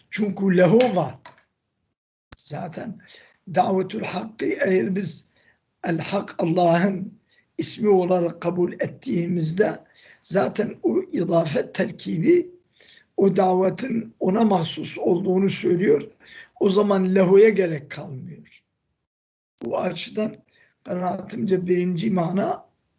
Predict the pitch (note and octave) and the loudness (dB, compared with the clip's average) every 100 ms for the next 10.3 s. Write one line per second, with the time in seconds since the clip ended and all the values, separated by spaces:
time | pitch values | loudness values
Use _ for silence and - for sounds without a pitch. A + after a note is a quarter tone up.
0 | - E3 E3+ - C3 - _ _ _ _ | -2 2 4 2 -4 -12 _ _ _ _
1 | _ _ _ - C#3 D3+ D3+ G3 F3 B2+ | _ _ _ -10 -8 -6 -6 -2 -2 0
2 | D#3+ E3 G3+ D#3+ D#3 F#3 D#3+ E3+ E3 - | 2 2 0 -4 -4 -6 -8 -8 -10 -12
3 | A3+ - - _ _ _ _ _ _ _ | -16 -18 -20 _ _ _ _ _ _ _
4 | - _ _ _ _ _ _ _ _ _ | -20 _ _ _ _ _ _ _ _ _
5 | _ _ _ _ _ _ - F3+ A3+ B3 | _ _ _ _ _ _ -2 2 4 4
6 | G#3 B3 B3 B3 A3+ - _ _ _ _ | 4 0 0 0 0 -2 _ _ _ _
7 | _ _ _ - - E3 A3 G#3+ G3+ - | _ _ _ -12 -4 2 4 4 4 0
8 | - G#3+ G3 A3 G#3+ - - - G3+ G#3 | -2 -2 0 0 -2 -10 -10 -4 -2 -2
9 | G3+ G3 F#3 F3 E3 - - D#3+ F3+ G3 | 0 0 2 0 -2 -10 -10 -8 -8 -8
10 | - - - | -10 -12 -16